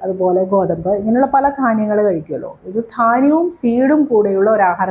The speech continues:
സാധനത്തെക്കുറിച്ചാണ് ഇന്ന് ഞാൻ സംസാരിക്കാൻ പോകുന്നത്. വളരെയധികം ന്യൂട്രീഷണൽ ബെനിഫിറ്റ്സ് ഉള്ള ഒരു ആഹാര സാധനമാണ് ക്വിൻവ.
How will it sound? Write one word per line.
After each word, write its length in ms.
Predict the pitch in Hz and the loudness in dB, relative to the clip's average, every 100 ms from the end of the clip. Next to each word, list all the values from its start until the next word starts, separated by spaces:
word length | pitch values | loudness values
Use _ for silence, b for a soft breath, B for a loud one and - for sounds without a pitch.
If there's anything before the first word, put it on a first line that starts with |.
| 185 | -2
സാധനത്തെക്കുറിച്ചാണ് 720 | 196 190 190 190 185 165 202 294 | -6 -4 -6 -6 -4 -4 -2 -2
ഇന്ന് 200 | 196 190 | -2 -4
ഞാൻ 120 | 185 240 - | -4 -4 -6
സംസാരിക്കാൻ 520 | 175 160 151 156 170 175 | -6 -4 -4 0 -2 0
പോകുന്നത്. 300 | 170 175 202 220 | -2 -2 -2 -2
വളരെയധികം 520 | 180 214 285 254 254 | -2 0 0 2 2
ന്യൂട്രീഷണൽ 440 | 240 220 208 220 208 | 2 0 -4 -2 -2
ബെനിഫിറ്റ്സ് 460 | 190 180 208 208 214 | -2 -4 -4 -4 -6
ഉള്ള 140 | 180 226 | -4 -2
ഒരു 100 | 247 180 | 0 0
ആഹാര 200 | 170 170 165 | 0 -2 0
സാധനമാണ് 440 | 175 180 175 165 220 - | 0 0 -4 -6 -6 -2
ക്വിൻവ. 260 | 202 175 | -2 -2